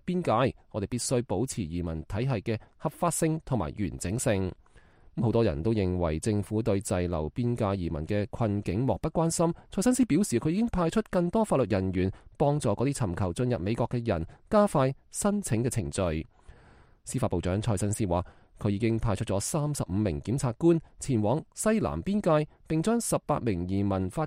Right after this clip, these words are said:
官調往邊界。美國南部邊境嘅移民問題係美國同墨西哥高級外交官員星期一討論嘅話題之一。蓬佩奧國務卿話，兩個國家將會合作打擊跨界非法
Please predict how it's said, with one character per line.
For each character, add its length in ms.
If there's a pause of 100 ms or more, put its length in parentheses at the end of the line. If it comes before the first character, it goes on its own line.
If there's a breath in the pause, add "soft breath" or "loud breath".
官 260 (160)
調 160
往 240
邊 160
界。 340 (600 loud breath)
美 200
國 200
南 240
部 200
邊 160
境 140
嘅 140
移 160
民 100
問 260
題 280
係 280
美 160
國 120
同 100
墨 80
西 220
哥 220
高 200
級 100 (100)
外 200
交 220
官 260
員 180
星 140
期 80
一 60
討 260
論 160
嘅 160
話 160
題 200
之 160
一。 100 (480 loud breath)
蓬 200
佩 120 (100)
奧 200
國 140
務 160
卿 180
話， 220 (280 loud breath)
兩 200
個 100
國 200
家 160
將 160
會 80
合 140
作 180
打 200
擊 140 (100)
跨 300
界 280 (160 soft breath)
非 260
法 220